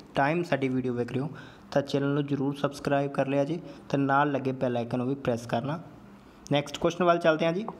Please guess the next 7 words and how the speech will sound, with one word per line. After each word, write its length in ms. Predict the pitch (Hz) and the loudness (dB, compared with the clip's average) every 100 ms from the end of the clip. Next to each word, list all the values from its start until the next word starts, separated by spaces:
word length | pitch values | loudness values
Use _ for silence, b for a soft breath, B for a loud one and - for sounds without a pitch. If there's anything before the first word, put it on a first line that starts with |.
| - - - - - - - - - - B B B B - | -16 -20 -12 -12 -12 -20 -20 -20 -20 -20 B B B B -4
ਕੁਐਸਚਨ 340 | - 170 202 | 0 2 2
ਨੰਬਰ 320 | 196 180 156 156 - - - - | 2 4 4 2 -4 -14 -14 2
ਤੇਈ 240 | 151 156 | 4 6
ਆਪਣਾ 240 | 156 156 156 | 4 4 2
ਦਿੱਤਾ 260 | 151 151 | 2 4
ਹੋਇਆ 180 | 151 143 | 4 4
ਜੀ, 160 | 147 | 2